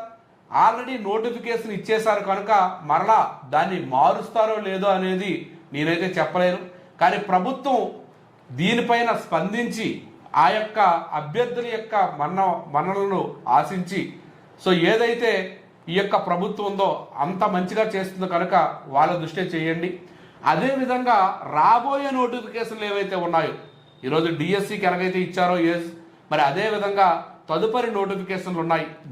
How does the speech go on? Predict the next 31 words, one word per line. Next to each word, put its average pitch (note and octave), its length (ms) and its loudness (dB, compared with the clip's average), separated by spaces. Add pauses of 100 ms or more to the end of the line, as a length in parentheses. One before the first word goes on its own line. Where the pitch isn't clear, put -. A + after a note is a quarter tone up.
గ్రూప్ F#3 280 0
టూ G#3 60 2 (120)
కానివ్వండి, E3+ 360 0 (100)
గ్రూప్ F3 240 -4
వన్ F3 180 -2
కానివ్వండి, D#3+ 420 0 (140)
ఏపీపీఎస్సీ F3+ 560 -4
అన్ని F3 280 -2
నోటిఫికేషన్లు E3 600 0 (100)
కూడా D#3+ 180 4 (800)
గత D3+ 160 4 (180)
ఐదు G#3+ 200 2
ఆరు F#3+ 180 2
సంవత్సరాల G#3 440 2
నుంచి G3+ 160 -10 (120)
నోటిఫికేషన్ E3+ 640 -6
లేవు D3+ 180 2 (100)
కనుక E3+ 220 -2 (760)
ఇచ్చే C4 260 0 (100)
ముందు, G#3 200 -4 (120)
నోటిఫికేషన్ F3+ 500 -4
ఇచ్చే E3+ 160 -4 (100)
ముందు D#3+ 220 0 (280)
ఖచ్చితంగా A#3 500 2 (120)
వయో F#3+ 180 2 (120)
పరిమితిని E3+ 460 0 (520)
అందరికీ A#3+ 400 -2 (120)
కూడా, G3 220 6 (500)
అంటే G#3+ 240 0 (380)
ఐదు F#3 120 -6 (120)
సంవత్సరాల A#3+ 320 0